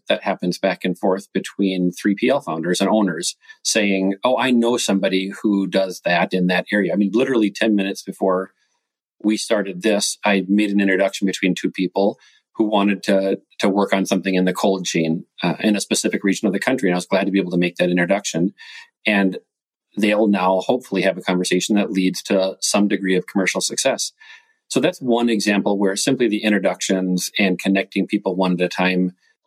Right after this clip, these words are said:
you, you don't know where it can go. You don't know what's on the other side of that door. And then on the flip side, you have businesses that,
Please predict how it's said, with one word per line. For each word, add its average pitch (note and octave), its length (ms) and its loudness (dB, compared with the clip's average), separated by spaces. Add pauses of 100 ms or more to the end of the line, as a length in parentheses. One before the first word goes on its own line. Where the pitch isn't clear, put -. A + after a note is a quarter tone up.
(140)
you, A#2 180 2
you C#3 100 2
don't C#3 180 0
know A2+ 200 2
where G#2+ 180 2
it F#2+ 120 -2
can F2+ 180 -2
go. F2+ 220 2
You F#2 100 0
don't A2 160 -4
know G#2+ 100 2
what's G#2+ 200 0
on F#2+ 60 0
the F2+ 120 0
other F2 160 -2
side F2 220 -2
of E2+ 60 -4
that F2 200 -4
door. - 320 -2 (400)
And E3+ 100 4
then G3+ 160 2
on D3+ 140 4
the A2+ 100 0
flip - 320 -2
side, A2+ 340 2
you B2 160 2
have C3+ 220 0
businesses G#2+ 600 0
that, G2 320 0